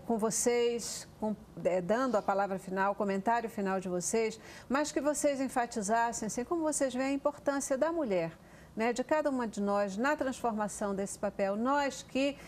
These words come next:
criamos e educamos esses homens, esses meninos, né? E que muitas vezes nós os educamos pra serem carrascos de mulheres, né? Como é que a gente,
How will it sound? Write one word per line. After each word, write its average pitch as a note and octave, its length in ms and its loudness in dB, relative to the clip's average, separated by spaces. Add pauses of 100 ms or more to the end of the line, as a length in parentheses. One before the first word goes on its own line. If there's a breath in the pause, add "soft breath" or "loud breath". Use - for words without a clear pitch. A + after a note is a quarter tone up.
(160 loud breath)
criamos E4 800 2
e B3 160 2
educamos C#4+ 580 2
esses C#4+ 300 0
homens, C#4+ 520 0 (240 loud breath)
esses B3+ 260 2
meninos, D#4 640 2
né? A#3 260 2 (360 loud breath)
E C4+ 240 2 (100)
que C#4 220 0
muitas C4+ 360 2
vezes A#3 380 0
nós A#3+ 320 2
os A#3+ 120 0
educamos G#3 720 0 (100)
pra A#3 400 2 (200)
serem B3 560 2
carrascos C4+ 680 0
de F#3+ 120 -4
mulheres, D#3+ 540 -2
né? F3+ 260 -2
Como G3 160 -4
é F#3+ 80 -2
que - 80 -6
a A#3 60 -2
gente, F#3+ 520 -4